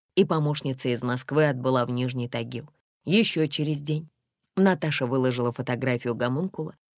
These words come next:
рядом с памятником Ленину. Гомункул стоял возле памятника,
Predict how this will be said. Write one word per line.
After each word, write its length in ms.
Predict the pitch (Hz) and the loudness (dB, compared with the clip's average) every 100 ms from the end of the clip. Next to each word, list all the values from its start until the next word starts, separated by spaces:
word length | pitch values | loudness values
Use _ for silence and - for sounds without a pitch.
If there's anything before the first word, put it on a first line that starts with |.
| - | 0
рядом 400 | 151 254 254 254 | 4 6 6 2
с 120 | - | 0
памятником 760 | - 180 185 160 165 151 151 139 | -2 0 0 -2 -6 -2 0 2
Ленину. 540 | 123 120 113 120 - _ _ | 2 0 -4 -8 -14 _ _
Гомункул 640 | 156 156 147 156 190 143 143 | 0 2 2 2 0 0 -4
стоял 480 | - 135 139 127 120 | -4 -2 0 0 0
возле 400 | 135 131 131 120 | 0 0 -2 -2
памятника, 680 | 139 208 214 - 170 - | 2 2 0 -4 -10 -10